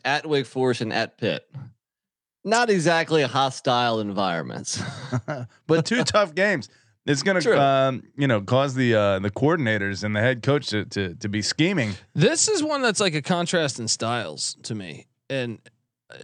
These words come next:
Speaker 3: I actually think the Jerkovic thing, uh, I, I think he's a really good quarterback. I was a bit perplexed that he went to Pitt 'cause, um, Mark Whipple's not there,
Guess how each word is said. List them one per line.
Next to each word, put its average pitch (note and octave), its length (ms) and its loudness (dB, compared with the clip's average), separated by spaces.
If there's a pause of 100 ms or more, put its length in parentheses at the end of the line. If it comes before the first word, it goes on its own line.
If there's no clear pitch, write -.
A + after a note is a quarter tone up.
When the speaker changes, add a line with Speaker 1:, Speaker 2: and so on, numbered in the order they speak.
(160)
Speaker 3:
I C#4+ 260 0
actually C#4+ 220 -2
think G3 180 0
the D3 80 -2
Jerkovic C3 520 -2
thing, A2+ 300 -4 (120)
uh, D#2+ 60 -16 (420)
I, G#3 320 0
I F#3 140 2
think D#4+ 240 -4
he's C#4+ 160 2
a G3+ 80 2
really G3+ 160 2
good D#3 180 0
quarterback. G#3+ 500 0
I C#3+ 100 0
was C3+ 160 -2
a B2 40 -4
bit E3 240 -2
perplexed F#3+ 460 -2
that E3 80 0
he D3 60 0
went C3+ 180 -2
to A#2 60 -8
Pitt E3+ 320 2 (240)
'cause, A2 360 -6 (800)
um, F#2+ 420 -6 (560)
Mark C3+ 240 -2
Whipple's D#3+ 320 0
not F#3 160 2
there, G3 340 0